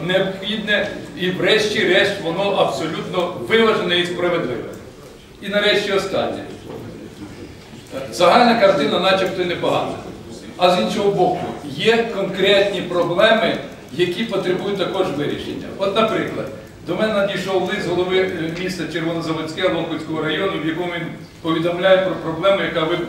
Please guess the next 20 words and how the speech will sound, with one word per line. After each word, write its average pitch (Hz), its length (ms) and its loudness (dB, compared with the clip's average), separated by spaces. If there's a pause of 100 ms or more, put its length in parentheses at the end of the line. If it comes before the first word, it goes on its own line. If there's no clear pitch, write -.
виникла 170 400 -2
з 156 60 -4
опаленням 160 520 2 (580)
сорока, 180 720 4
е, - 180 -4
квартирного 175 640 0
будинку 160 440 0 (160)
по 160 80 -4
вулиці 165 440 -2 (120)
Матросова, 165 520 -2
двадцять 151 320 -2
один. 165 140 -6 (1120)
Е, 165 80 -2 (180)
ситуація 233 640 4
така: - 220 4
якщо - 220 0
не 202 120 -2
вжити 196 440 0
конкретних 180 680 0
заходів, 190 500 0